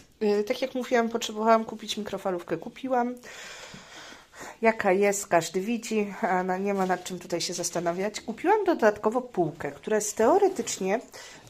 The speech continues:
mm, idealna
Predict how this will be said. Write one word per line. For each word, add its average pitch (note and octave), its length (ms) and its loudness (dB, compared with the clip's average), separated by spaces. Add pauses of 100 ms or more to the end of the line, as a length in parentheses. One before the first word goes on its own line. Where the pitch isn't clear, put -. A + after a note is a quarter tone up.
(300)
mm, G3+ 500 -2 (1080)
idealna G3+ 800 6